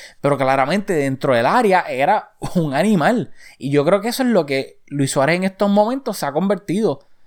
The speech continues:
en un, lo que es Cristiano, que te da unos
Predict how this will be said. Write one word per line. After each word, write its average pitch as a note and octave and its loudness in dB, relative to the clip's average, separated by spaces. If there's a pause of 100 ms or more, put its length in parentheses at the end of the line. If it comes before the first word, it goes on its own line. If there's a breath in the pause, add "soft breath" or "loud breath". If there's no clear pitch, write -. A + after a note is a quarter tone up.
(120)
en D3 0
un, C#4 0
lo C#3+ 0
que C3+ -2
es G#3 -8
Cristiano, F#3+ -2 (400 soft breath)
que D3 -6 (380)
te D3+ 2
da G#3+ 2
unos F3 2